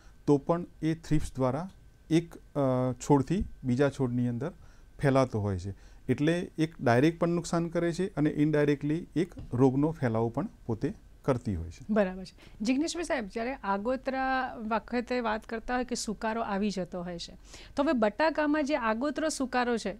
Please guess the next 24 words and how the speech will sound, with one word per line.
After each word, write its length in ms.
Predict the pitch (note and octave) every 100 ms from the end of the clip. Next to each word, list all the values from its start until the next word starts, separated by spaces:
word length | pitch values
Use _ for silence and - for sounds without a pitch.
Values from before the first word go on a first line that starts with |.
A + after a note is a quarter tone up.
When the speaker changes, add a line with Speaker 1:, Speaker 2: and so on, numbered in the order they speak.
| -
Speaker 2:
એ 60 | C4+
ક્યારે 580 | - - A#3 G#3+ B3+ E4+
આવે 300 | E4 E4 E4+
છે, 260 | - E4+ -
એક 160 | B3+ -
તો 100 | D#4
એ 100 | C4
પણ 240 | C4+ E4 E4
જણાવો 320 | D#4+ D#4+ E4+
ને 80 | D#4+
તેના 200 | D#4 D#4
લક્ષણો 640 | B3 G3+ - - E4+ D4
શું 240 | - A#3
છે, 160 | G3 G3
જેથી 280 | E3+ A3+ C4
કરીને 260 | C4 C4
ખેડૂત 300 | C4+ B3+ B3
મિત્રો 280 | B3+ B3 C4
ઓળખી 420 | - B3+ A3+ -
શકે, 300 | B3+ A3+ G3+
તો 120 | G3+ A3+
આપ 180 | A3+
શું 200 | G#3+ B3
કહેશો? 360 | G3+ F#3 - F#3+